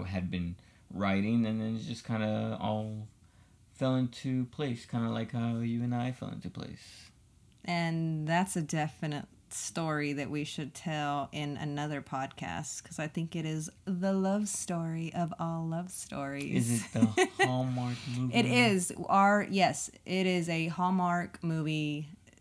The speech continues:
Speaker 2: that needs to be made, so maybe someone will make it.
Speaker 1: Mm, maybe.
Speaker 2: I mean, I'd watch it.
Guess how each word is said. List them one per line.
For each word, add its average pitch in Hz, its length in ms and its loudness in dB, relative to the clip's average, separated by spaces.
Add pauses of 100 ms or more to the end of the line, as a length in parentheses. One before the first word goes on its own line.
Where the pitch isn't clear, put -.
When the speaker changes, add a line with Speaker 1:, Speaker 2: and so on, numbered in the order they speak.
(140)
Speaker 2:
that 156 280 -2
needs 156 320 0
to 175 80 -4
be 151 120 -2
made, 139 380 -2
so 143 640 -4 (120)
maybe 151 680 -2 (180)
someone 156 480 -4
will 185 180 -4
make 156 280 -6
it. - 120 -8 (220)
Speaker 1:
Mm, - 560 -4 (320)
maybe. 117 420 0
Speaker 2:
I - 40 2
mean, 185 180 6
I'd 196 160 6
watch 151 340 2
it. 196 160 -2